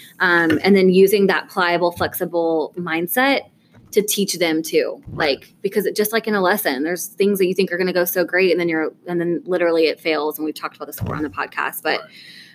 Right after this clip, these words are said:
Speaker 2: Right.
Speaker 1: um,
Speaker 2: Well, you gotta be willing to listen.
Speaker 1: Yeah.
Speaker 2: But if we, if we're in a last minute situation, of course I know what I think will work, but if they don't know how to run it, what difference does it make?
Speaker 1: Right.
Speaker 2: So you gotta,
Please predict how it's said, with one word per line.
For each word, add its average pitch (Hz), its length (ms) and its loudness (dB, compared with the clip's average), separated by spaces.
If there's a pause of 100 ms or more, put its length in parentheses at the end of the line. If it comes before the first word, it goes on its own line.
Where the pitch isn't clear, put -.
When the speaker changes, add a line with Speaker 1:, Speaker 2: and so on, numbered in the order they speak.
(140)
Speaker 2:
Right. 165 240 2
Speaker 1:
um, 165 340 -2 (220)
Speaker 2:
Well, 165 80 0
you 220 60 2
gotta 190 180 0
be 143 80 4
willing 131 240 4
to 95 40 -2
listen. 139 440 0
Speaker 1:
Yeah. 269 140 4
Speaker 2:
But - 80 -4
if - 80 -2
we, 185 160 6
if 123 100 0
we're 190 160 6
in 190 60 2
a 151 60 2
last 139 560 0 (300)
minute 139 220 0
situation, 107 800 -4 (340)
of - 80 -20
course 185 380 0
I 147 300 0
know 101 440 -4 (380)
what 104 140 -8
I 135 120 0
think 107 280 -12
will 87 120 -10
work, 98 300 -10 (340)
but 117 100 -4
if 120 80 -4
they 143 60 0
don't 151 100 2
know 131 80 2
how 120 60 4
to 107 80 2
run 143 220 0
it, - 160 -2 (140)
what 139 160 2
difference 156 240 0
does 92 160 -6
it 82 100 -16
make? - 100 -10
Speaker 1:
Right. 214 200 0 (280)
Speaker 2:
So 113 140 -6
you 113 160 -2
gotta, 156 300 0